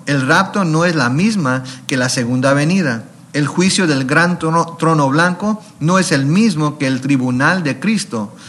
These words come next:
el bema. En las Escrituras, ciertos eventos pueden parecer similares, pero no lo son. Los eventos y grupos y el calendario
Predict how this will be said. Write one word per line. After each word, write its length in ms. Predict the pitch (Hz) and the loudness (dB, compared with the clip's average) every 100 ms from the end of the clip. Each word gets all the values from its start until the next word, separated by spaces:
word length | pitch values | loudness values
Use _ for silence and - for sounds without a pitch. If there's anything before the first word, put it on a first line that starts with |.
| - | -16
el 180 | - 123 | -6 -4
bema. 460 | 123 202 143 104 101 - - - - | 2 2 2 -2 -6 -14 -20 -20 -6
En 140 | 156 | 0
las 180 | 170 165 | 2 2
Escrituras, 600 | 170 156 156 185 233 185 | 0 0 -2 0 2 2
ciertos 480 | - 185 214 233 196 | 0 -2 0 0 0
eventos 420 | 160 170 185 196 | 2 2 0 -2
pueden 400 | - 170 170 190 | -2 0 2 0
parecer 500 | 185 247 240 - 175 | 0 0 0 -2 -2
similares, 760 | 175 151 123 123 190 123 117 - - - | -2 -2 -2 0 0 0 -4 -10 -18 -14
pero 380 | - 180 208 226 | -2 2 4 2
no 180 | 160 156 | 2 4
lo 140 | 147 | 2
son. 260 | 143 139 104 98 - - - | 0 -2 -2 -6 -20 -20 -2
Los 220 | 156 156 | 0 4
eventos 480 | 151 160 196 226 208 | 4 4 2 0 0
y 60 | 156 | 0
grupos 500 | 143 185 196 214 - | 2 2 0 -4 2
y 80 | 156 | 2
el 100 | 143 | 2
calendario 880 | 143 139 135 135 147 135 131 175 | 0 0 0 0 2 2 0 -2